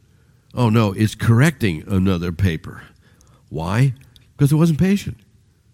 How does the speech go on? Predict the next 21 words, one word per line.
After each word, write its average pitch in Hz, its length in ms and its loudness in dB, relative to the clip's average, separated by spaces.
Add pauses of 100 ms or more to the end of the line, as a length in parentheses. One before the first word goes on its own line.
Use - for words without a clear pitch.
(800)
I 104 100 -4
didn't 110 520 -2
take 117 220 0
my 87 160 -8
time 120 400 -2
with 62 160 -8
it. 50 100 -20 (640)
You, 80 160 -14
you 71 140 -10
follow 101 180 0
where 127 140 2
I'm 127 100 2
at? 156 220 -2 (1200)
With 98 240 0
God, 120 480 0 (140)
you're 101 160 0
gonna 104 200 2
have 101 160 0
to - 60 -14
be 92 120 -2
patient. 90 600 -6